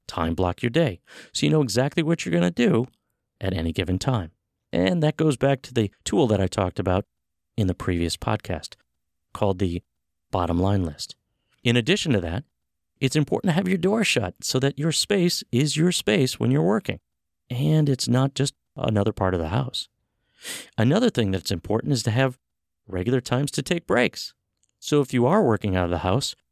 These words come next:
it's okay to have structured break time and go find out what everybody else is doing. In addition to that, it's important to be able to have your systems and your tools set up. And what a lot of advisors did,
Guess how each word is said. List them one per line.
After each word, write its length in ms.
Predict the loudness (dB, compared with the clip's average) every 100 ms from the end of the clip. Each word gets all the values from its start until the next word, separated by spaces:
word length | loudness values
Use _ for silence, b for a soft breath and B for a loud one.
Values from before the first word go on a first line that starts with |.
| _ _ _
it's 140 | -6 -4
okay 300 | -2 -2 0
to 100 | 2
have 160 | 0
structured 680 | -2 0 0 0 -2 -2 -4 _ _ _ _ _
break 340 | -2 0 0 -4
time 320 | -6 -6 -10 _ _ _ _
and 280 | -2 0 2
go 140 | 0
find 280 | 0 0 0
out 140 | 0 2
what 180 | 0 -2 _ -2
everybody 400 | 0 2 2 2
else 220 | 2 -2
is 80 | -4
doing. 260 | -4 -4 -12 _ _ _ _
In 140 | 0 0
addition 400 | 2 0 0 0
to 80 | -2
that, 240 | -6 -12 -16 _ _ _ _ -4
it's 180 | 0
important 440 | 0 0 0 0 0
to 60 |
be 180 | 2 4
able 160 | 4 2
to 120 | -2
have 320 | -2 0 2
your 200 | 2 0
systems 540 | 2 0 0 0 0 2
and 100 | 2
your 80 |
tools 400 | 0 0 0 0
set 220 | 0 -2 -4
up. 140 | -8 -12 _ _ _ _
And 160 | -2 0
what 140 | 0
a 20 | 0
lot 280 | 0 0
of 100 | 2
advisors 460 | 0 -2 -4 -4 -2
did, 280 | 0 0